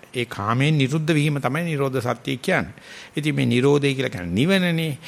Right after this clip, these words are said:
මේ නිවනේ පහෙන් එකක්වත් තාවකාලිකවත් අත්විඳින්න පුළුවන්ද? මෙලෝ වශයෙන් අස්පනා අපිට බලන්න පුළුවන්ද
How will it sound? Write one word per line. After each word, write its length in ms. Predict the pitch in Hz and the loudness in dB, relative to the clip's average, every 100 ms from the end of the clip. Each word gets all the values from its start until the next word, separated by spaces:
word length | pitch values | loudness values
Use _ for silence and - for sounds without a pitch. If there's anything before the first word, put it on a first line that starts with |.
| - | -12
මේ 220 | - 147 | -4 0
නිවනේ 360 | 135 139 156 170 | 2 2 2 0
පහෙන් 500 | 160 104 120 151 170 | 0 0 2 2 0
එකක්වත් 560 | 170 147 117 - 113 - | 0 -2 -2 -2 -4 -2
තාවකාලිකවත් 800 | 143 147 147 147 139 135 151 - | 0 2 0 0 0 -2 -4 -4
අත්විඳින්න 500 | 131 - 127 135 160 | -6 -2 -2 -2 -4
පුළුවන්ද? 520 | 151 139 135 131 123 120 117 117 113 113 131 - - - | -2 0 2 2 0 0 -2 -4 -6 -10 -14 -20 -20 -6
මෙලෝ 300 | 143 151 143 | 0 2 2
වශයෙන් 340 | 135 143 160 | 2 0 0
අස්පනා 460 | 139 - 139 135 139 | -4 -2 0 2 2
අපිට 180 | 135 | 0
බලන්න 320 | 143 131 131 127 | -2 -2 -2 -2
පුළුවන්ද 440 | 131 131 131 127 | -2 -2 -2 0